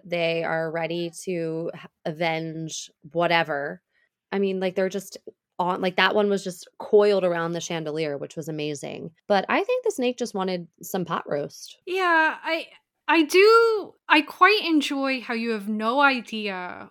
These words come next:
Speaker 2: or is it shown, like, how that snake got in there.
Speaker 1: And slithered, and slithered up there.
Speaker 2: Yes. It, it's quite great. And I feel like the way Milan handles it, like, he comes into the room and he's just like, "Step aside."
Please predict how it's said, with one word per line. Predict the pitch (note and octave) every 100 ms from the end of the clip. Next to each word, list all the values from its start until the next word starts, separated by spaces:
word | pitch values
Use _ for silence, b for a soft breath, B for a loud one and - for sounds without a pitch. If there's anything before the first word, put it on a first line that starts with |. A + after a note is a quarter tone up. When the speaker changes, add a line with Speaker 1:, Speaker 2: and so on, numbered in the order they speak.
| _
Speaker 2:
or | A#3 A#3+
is | B3+ A#3
it | A3+
shown, | - - G#3 G3
like, | F#3 F#3
how | - G#3+ G3+ G3+
that | G3+ F#3+
snake | - - G#3 F#3+ F3+ - -
got | F#3+ -
in | F#3 F3
there. | E3+ C#2 - - _
Speaker 1:
And | G3+ G3
slithered, | F3 F#3+ F3 E3+ E3+ E3 E3 - _ _ _ _ -
and | G3
slithered | F3+ F#3+ F3+ F3 E3+
up | D#3+ D#3+
there. | F#3 F3+ F#3+ G3+
Speaker 2:
Yes. | C4+ B3 G#3 F#3+ - - _ _
It, | C4+ C4+ C4 -
it's | D4 -
quite | - - F4 F4 D4 _
great. | B3 A3 G3+ G#3+ G#3+
And | A#3 A#3 A#3 A#3 - -
I | C4+ E4+
feel | G4 - E4+ D4
like | C4+ B3+
the | B3
way | A#3+ A#3+
Milan | A#3 G3+ G3+ A3+ B3 A#3+
handles | A#3+ A3+ G#3+ G#3 G3+ G#3
it, | F3+ - -
like, | G#3
he | - C#4 D4+
comes | - D#4 C4+
into | C4+ B3 -
the | A3+ G#3
room | A3+ A#3+ A3+
and | G#3+
he's | G#3+ G3+
just | - G#3+ -
like, | F3+ -
"Step | - - - - C#4+ B3
aside." | A#3 - B3 A3 A3 G#3 F#3+ A2 - F#2+